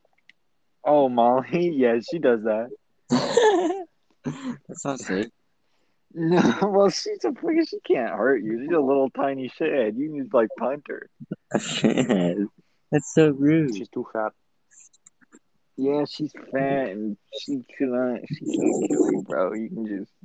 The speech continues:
Speaker 1: just wait and, hey, don't punt your animals if you have animals.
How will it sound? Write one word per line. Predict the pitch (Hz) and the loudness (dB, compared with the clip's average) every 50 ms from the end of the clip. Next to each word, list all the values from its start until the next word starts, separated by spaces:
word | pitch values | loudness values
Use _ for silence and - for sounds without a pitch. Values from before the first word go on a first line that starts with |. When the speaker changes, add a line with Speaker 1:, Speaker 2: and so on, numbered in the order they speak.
| - - - | -20 -20 -14
Speaker 1:
just | - - - - - - - - - - - - - - - - - - - - _ - | -10 -8 -6 -4 -2 0 0 0 0 0 -2 -2 -2 -2 -4 -4 -6 -8 -12 -16 _ -10
wait | 71 82 78 71 67 | -8 -6 -6 -6 -8
and, | 73 80 82 - - - | -10 -12 -14 -16 -14 -10
hey, | 80 110 117 101 117 | -6 -4 -4 0 0
don't | 139 165 185 - - | 0 0 0 -2 0
punt | - - 156 170 139 | 2 4 4 4 4
your | 95 120 110 | 4 -2 -4
animals | - 113 120 117 113 107 95 90 78 71 - - | -2 -2 -2 -2 -4 -4 -6 -6 -8 -8 -8 -6
if | 120 101 - | -6 -6 -4
you | 113 113 | -4 -4
have | 120 113 104 98 95 | -2 -2 -4 -4 -4
animals. | 101 95 95 90 82 - 52 - - | -6 -6 -6 -8 -10 -10 -14 -16 -16